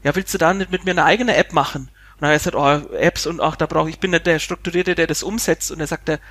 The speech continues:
„Ich will nur mit dir über die Idee reden, ich setz das dann um.“ Und ich sag, „Ja, okay, so geht die Veränderung.“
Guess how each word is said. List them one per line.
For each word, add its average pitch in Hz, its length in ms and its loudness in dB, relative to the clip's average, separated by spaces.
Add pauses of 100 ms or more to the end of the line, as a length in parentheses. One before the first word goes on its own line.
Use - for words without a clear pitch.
(140)
„Ich - 120 -8
will 175 100 0
nur 208 140 2
mit 214 140 0
dir 196 80 4
über 175 120 0
die 165 120 -2
Idee 170 260 0
reden, 202 240 0
ich - 100 2
setz - 260 0
das - 140 -8
dann 147 160 2
um.“ 233 260 -2 (240)
Und - 120 -14
ich - 40 -16
sag, - 140 -12
„Ja, 185 380 2 (140)
okay, 247 380 0
so 180 220 -2 (100)
geht 226 160 0
die 202 60 0
Veränderung.“ 131 600 -2